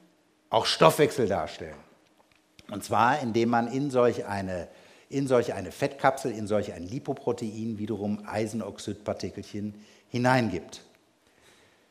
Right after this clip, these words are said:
Ich zeige Ihnen hier ein Experiment, da wird jetzt das Kontrastmittel gegeben und das ist, äh,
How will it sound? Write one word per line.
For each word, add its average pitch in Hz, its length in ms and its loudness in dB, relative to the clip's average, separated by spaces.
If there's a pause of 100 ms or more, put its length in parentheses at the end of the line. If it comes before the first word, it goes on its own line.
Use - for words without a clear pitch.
(160)
Ich 113 140 -10
zeige 131 300 6
Ihnen 117 100 2
hier 147 260 4
ein 123 140 4
Experiment, 98 840 -2
da 101 140 0
wird 110 200 0
jetzt - 360 -2
das 104 180 -2
Kontrastmittel 107 720 -4
gegeben 120 500 -2
und 107 140 -6
das 110 180 -4
ist, 117 360 -8
äh, 101 320 0